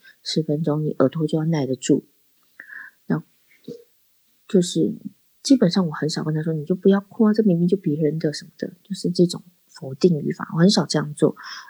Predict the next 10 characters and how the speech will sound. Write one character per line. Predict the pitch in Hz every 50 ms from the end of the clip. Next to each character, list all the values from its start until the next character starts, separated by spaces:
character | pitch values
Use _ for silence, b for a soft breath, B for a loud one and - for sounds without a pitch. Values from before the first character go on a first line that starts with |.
| B _
我 | -
就 | 160 151 151
是 | 160 165 151 147 - - -
，“你 | - 208
哭 | 214 - - - 269 262
啊， | 254 254 247 240 - _
没 | - 190
事 | 185 - - 202
的， | 190 175 - - - _ _ _ _ _ _ _ _ _ _ _
哭 | _ - -